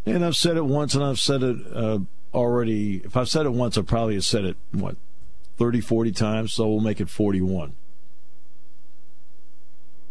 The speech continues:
First of all, I'm not gonna advise him on anything. That's not my job and not my position.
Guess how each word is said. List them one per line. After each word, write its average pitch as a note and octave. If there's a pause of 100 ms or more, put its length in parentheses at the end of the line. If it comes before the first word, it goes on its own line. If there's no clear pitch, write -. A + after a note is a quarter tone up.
(500)
First E3
of B2
all, -
I'm D3+
not C#3
gonna A#2
advise G2
him F2+
on F2
anything. F#2+ (920)
That's C3
not A#2
my G#2
job F#2+
and E2+
not E2
my D#2+
position. D#2